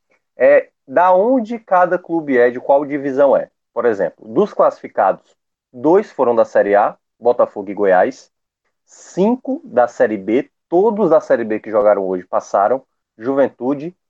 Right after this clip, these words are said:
Paraná, C R B, América Mineiro e Operário, e isso vale exatamente uma informação pra torcida do Náutico, da Série C, Boa Esporte e Santa Cruz, e da Série D, River do Piauí, América de Natal,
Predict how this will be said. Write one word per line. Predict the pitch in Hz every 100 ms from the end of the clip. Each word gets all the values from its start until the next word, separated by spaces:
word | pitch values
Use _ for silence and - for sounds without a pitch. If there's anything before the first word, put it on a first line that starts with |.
| _ _
Paraná, | 135 127 110 110 127 - _ _
C | - 123
R | 123 117
B, | 98 117 156 -
América | 110 113 120 - 110
Mineiro | 110 120 165 -
e | 127
Operário, | 131 143 120 113 135 165 _ _
e | 120
isso | 120 - 120
vale | 107 107 101 90 90
exatamente | 92 107 104 107 101
uma | 107
informação | 107 104 101 101 92 _ _ -
pra | 127 139
torcida | 123 - 104
do | 110
Náutico, | 131 113 113 - _ _ _ _ _ _
da | 139
Série | 160 170 143
C, | 135 - 113 92 _ _
Boa | 113 113 135 185 170
Esporte | - - 113 98 _ -
e | 160
Santa | - 147 131
Cruz, | 110 - 131 175 - _ _ _ _ _ _ -
e | 165 196 269 - _ _
da | - 151
Série | - 139
D, | 127 120 143
River | 135 156 165
do | 147
Piauí, | 135 147 123 113 135 -
América | 123 127 127
de | 127
Natal, | 127 117 - 110 127